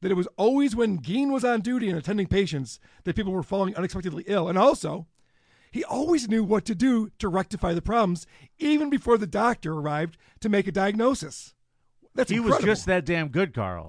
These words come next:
Speaker 1: He's that good at being a male nurse. So obviously people got a bit suspicious with this. Uh, colleagues actually nicknamed him Ben Alit in reference to the serial killer nurse Beverly Alit, who in nineteen ninety-one had injected a number of patients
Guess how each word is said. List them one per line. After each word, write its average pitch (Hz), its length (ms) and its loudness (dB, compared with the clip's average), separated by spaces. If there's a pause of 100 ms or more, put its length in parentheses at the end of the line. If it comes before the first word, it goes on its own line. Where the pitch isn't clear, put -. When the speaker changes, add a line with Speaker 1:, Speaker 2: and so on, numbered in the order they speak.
Speaker 1:
He's 180 200 -2
that 175 240 -2
good 160 340 0 (220)
at 147 140 -4
being 156 260 0
a 151 40 -4
male 151 220 -2
nurse. 151 440 -6 (680)
So - 360 0
obviously 208 260 4
people 196 180 -2
got 175 160 0
a 156 40 0
bit 170 180 -2
suspicious 175 460 -2
with 175 120 -10
this. 160 400 -2 (440)
Uh, 147 200 -4
colleagues 208 420 2
actually 190 300 -2
nicknamed 185 520 0
him 147 320 -2 (320)
Ben 208 520 2
Alit 165 520 -2 (320)
in 185 120 0
reference 190 320 0
to 180 60 -6
the 175 80 -4
serial 196 320 0
killer 196 240 0
nurse 165 320 0
Beverly 185 420 -2
Alit, 214 360 0 (440)
who 196 140 4
in 175 100 4
nineteen 185 280 0
ninety-one 185 400 2
had 165 140 2
injected 165 380 -4
a 156 60 -4
number 185 240 -2
of - 80 -4
patients 196 420 -2